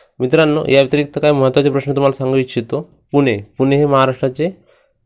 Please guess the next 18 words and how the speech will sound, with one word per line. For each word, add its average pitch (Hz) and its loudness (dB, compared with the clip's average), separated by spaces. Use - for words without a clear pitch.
शिक्षणाचे 143 0
माहेरघर 131 2
म्हणून 117 -2
ओळखतात, 123 0
तसेच 139 -2
महाराष्ट्राची 131 -2
सांस्कृतिक 131 -4
राजधानी 127 0
पुणे. 127 -2
या 127 4
व्यतिरिक्त 151 -2
मित्रांनो, 139 0
नागपूर, 123 -2
नागपूरला 139 -2
महाराष्ट्राची 135 0
उपराजधानी 131 0
असे 120 -6
म्हणतात, 127 0